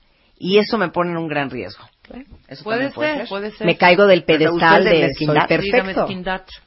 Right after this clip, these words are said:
Speaker 2: Es que hay,
Speaker 3: Y aparte
Speaker 2: hay que ahondar
Speaker 3: nadie
Speaker 2: en
Speaker 3: es
Speaker 2: eso.
Speaker 3: igual. Yo tengo un,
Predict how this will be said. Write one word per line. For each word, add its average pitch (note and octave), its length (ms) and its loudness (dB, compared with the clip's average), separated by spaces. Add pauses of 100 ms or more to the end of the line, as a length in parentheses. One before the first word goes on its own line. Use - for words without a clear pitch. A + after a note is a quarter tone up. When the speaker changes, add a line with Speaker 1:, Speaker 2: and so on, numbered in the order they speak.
Speaker 2:
Es D3+ 140 -12
que C#4 80 4
hay, C4+ 60 6
Speaker 3:
Y - 40 2
aparte - 220 6
Speaker 2:
hay - 80 6
que D4 120 4
ahondar B3+ 200 6
Speaker 3:
nadie A3 220 6
Speaker 2:
en F#3 100 2
Speaker 3:
es E3+ 100 2
Speaker 2:
eso. A#3+ 120 -6
Speaker 3:
igual. A#3+ 460 2 (280)
Yo C4+ 140 -8
tengo E4 360 -6
un, D4+ 160 -8